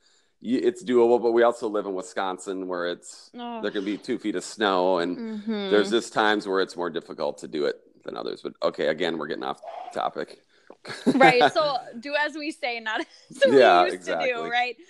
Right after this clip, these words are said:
Speaker 2: So we
Speaker 1: Yep.
Speaker 2: don't, we don't do it anymore, but I
Speaker 1: No.
Speaker 2: had, like, a five hundred fifty day one also, but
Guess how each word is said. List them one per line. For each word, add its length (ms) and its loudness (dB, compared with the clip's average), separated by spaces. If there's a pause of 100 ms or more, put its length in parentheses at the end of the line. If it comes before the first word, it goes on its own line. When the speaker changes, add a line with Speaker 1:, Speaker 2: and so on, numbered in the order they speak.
(140)
Speaker 2:
So 140 -4
we 120 -4
Speaker 1:
Yep. 80 -2
Speaker 2:
don't, 180 -4
we 80 -10
don't 200 -6
do 120 -10
it 120 -4
anymore, 520 -8
but 160 -10
I 140 -4
Speaker 1:
No. 160 -2
Speaker 2:
had, 100 -6
like, 160 -10
a 100 -12
five 240 -14
hundred 180 -20
fifty 220 -20
day 140 -20
one 220 -18
also, 440 -12
but 180 -6